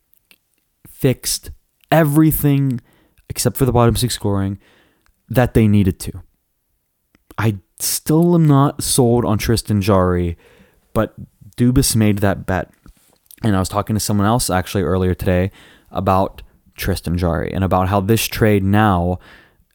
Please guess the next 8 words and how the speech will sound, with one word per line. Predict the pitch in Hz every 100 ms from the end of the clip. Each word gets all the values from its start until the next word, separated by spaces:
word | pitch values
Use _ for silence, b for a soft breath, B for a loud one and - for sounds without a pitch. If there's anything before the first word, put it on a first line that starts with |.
| _ _
I | 104
think, | 95 107 -
is | 107 82 - 92 _ -
Dubas | 123 107 95 101
even | - 104 98 90 -
doubling, | 110 101 107 107 101
tripling | - 110 131 120 95 90
down | 90 85 80 85